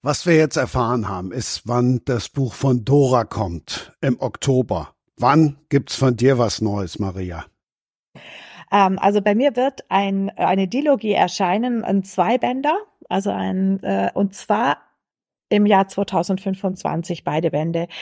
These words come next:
Speaker 2: Deshalb habe ich in diesem Jahr auch keine Veröffentlichung. Es wird praktisch, ähm,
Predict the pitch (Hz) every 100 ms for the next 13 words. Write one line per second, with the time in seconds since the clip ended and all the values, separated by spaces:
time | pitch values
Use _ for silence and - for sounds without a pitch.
0 | - - - 208 - 208 202 190 196 185
1 | 180 190 214 220 196 185 - - 208 226
2 | 262 233 220 - 214 233 - 233 220 190
3 | - - 196 220 - _ - 190 - 208
4 | - - - - - - 196 185 185 185